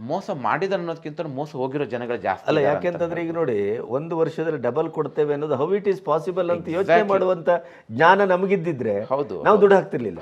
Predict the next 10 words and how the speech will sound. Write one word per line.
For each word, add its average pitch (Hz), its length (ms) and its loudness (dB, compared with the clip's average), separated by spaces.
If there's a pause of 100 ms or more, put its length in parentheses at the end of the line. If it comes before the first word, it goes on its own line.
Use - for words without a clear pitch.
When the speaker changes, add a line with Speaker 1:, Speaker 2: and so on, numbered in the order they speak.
Speaker 1:
ಹೌದು. 117 280 -2 (360)
So - 60 -4 (120)
ಅಂತ 196 280 -2 (120)
ಒಂದು 220 140 -2
ಸ್ಟ್ರಾ-, 135 560 -2
ಸಮಯದಲ್ಲಿ 156 400 -2
ನಾವು 160 180 0
ಮಾಡಿದ್ದೇನೆಂದ್ರೆ 127 580 -4
ಮೊಟ್ಟ 104 280 -8
ಮೊದಲನೇದಾಗಿ 147 840 -4